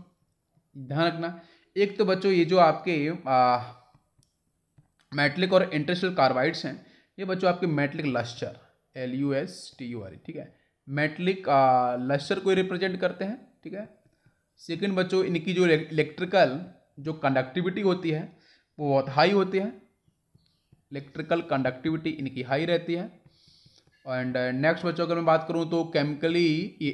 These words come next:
इनर्टनेस शो करते हैं, केमिकली इनर्टनेस, केमिकली बिहेवियर इसका काफ़ी लेस रहता है। और इनकी जो आपकी जो, अ, अ, जो क्रिस्टलाइन जो, अ, पैकिंग रहती है वो लगभग बेटा डायमंड की तरीके से होती है, ठीक है, डायमंड की तरीके से होगी।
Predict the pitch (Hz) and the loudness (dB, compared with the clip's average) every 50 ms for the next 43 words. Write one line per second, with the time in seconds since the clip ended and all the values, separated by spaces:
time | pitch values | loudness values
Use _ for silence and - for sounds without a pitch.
0 | - - 131 139 147 160 156 170 170 175 185 185 180 - - - - 170 170 - | -4 -2 0 0 2 0 0 0 0 0 0 0 -2 -6 -10 -8 -6 -4 -2 -2
1 | 185 175 - - 196 220 233 226 - 143 131 131 135 135 143 143 147 147 - 123 | -2 -2 -2 -4 -6 -6 -6 -6 -4 -4 -2 -2 -4 -4 -4 -2 -2 -2 -4 -2
2 | 139 143 156 156 156 175 175 180 196 196 - - _ 143 139 135 131 156 156 147 | -2 0 -2 -2 -2 -4 -6 -6 -6 -8 -10 -12 _ -8 -6 -6 -4 -4 -4 -2
3 | 135 135 135 139 143 143 139 139 - - - 127 123 - 127 123 127 147 160 156 | 0 0 2 2 0 0 -2 -4 -6 -4 -4 -4 -4 -4 -4 0 2 2 2 2
4 | 170 180 170 - 180 180 220 277 - - - - - - - _ _ _ - 143 | 2 0 0 0 -2 -4 -4 -6 -12 -18 -20 -20 -20 -20 -20 _ _ _ -6 -2
5 | 143 147 147 147 151 160 156 160 180 156 160 165 160 160 151 127 135 131 - - | 0 2 2 2 0 0 0 0 0 2 2 4 4 4 4 4 4 4 2 -2
6 | - 156 156 156 147 156 151 151 147 143 139 131 123 120 120 117 117 - - - | -4 0 0 2 2 2 2 4 4 4 4 4 2 0 -4 -8 -14 -18 -20 -20
7 | - _ _ _ _ - 127 123 123 123 143 139 139 143 135 - - 156 151 165 | -20 _ _ _ _ -12 -10 -8 -6 -4 -6 -4 -4 -6 -6 -2 2 4 4 4
8 | 180 175 170 170 170 160 - 131 131 131 131 131 127 131 135 - - - - _ | 6 6 4 4 4 2 0 0 2 2 2 2 2 -2 -4 -6 -10 -16 -20 _
9 | _ - 143 143 165 185 190 180 175 170 175 165 160 165 196 214 160 156 156 147 | _ -6 -4 -2 -2 0 2 4 4 4 2 0 -2 -2 -2 -2 -2 -2 -2 -2
10 | 110 139 135 143 147 156 185 180 185 180 180 160 139 135 131 135 160 185 180 180 | -4 -6 -4 -2 -2 0 0 0 2 2 2 4 6 6 6 6 4 4 2 2
11 | 190 180 185 170 180 180 185 180 180 185 175 175 175 180 180 180 185 - - _ | 0 0 -2 -2 2 2 0 2 2 0 0 0 -2 -2 -4 -4 -4 -6 -10 _
12 | _ _ _ _ _ _ _ _ _ _ - - _ _ - - _ 151 - - | _ _ _ _ _ _ _ _ _ _ -20 -20 _ _ -20 -20 _ -12 -10 -10
13 | - - - - 127 127 127 131 139 151 160 156 156 160 160 165 156 160 156 165 | -10 -10 -12 -6 -4 -2 -2 0 0 -2 -2 -2 -4 -4 -4 -2 -4 -4 -4 -4
14 | 165 165 170 165 160 165 170 | -4 -4 -4 -4 -4 -6 -8